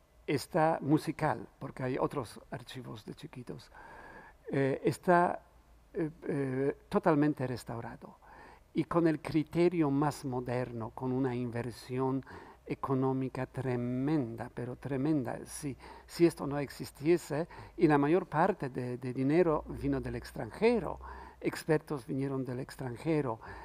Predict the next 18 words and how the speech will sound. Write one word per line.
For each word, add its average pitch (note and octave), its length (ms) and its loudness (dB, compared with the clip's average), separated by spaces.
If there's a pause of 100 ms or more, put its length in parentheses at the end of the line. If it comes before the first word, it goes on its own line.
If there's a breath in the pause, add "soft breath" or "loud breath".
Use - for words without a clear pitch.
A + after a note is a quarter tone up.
(160 loud breath)
y D3+ 180 4
está F#3 280 4
guardado D3+ 560 2
en C#3 100 0
unas C#3+ 240 0
condiciones D3+ 960 -2 (480 loud breath)
que, C#3 1120 -4
que C3 580 -4 (420 loud breath)
ni F3+ 340 4
desde D#3 340 2
Londres D3 640 2
ni D3 140 2
desde D3 240 0
ninguna D3+ 380 4
parte C#3+ 420 -2
del C3 180 -4
mundo C#3 400 2
podrían, C3+ 640 -2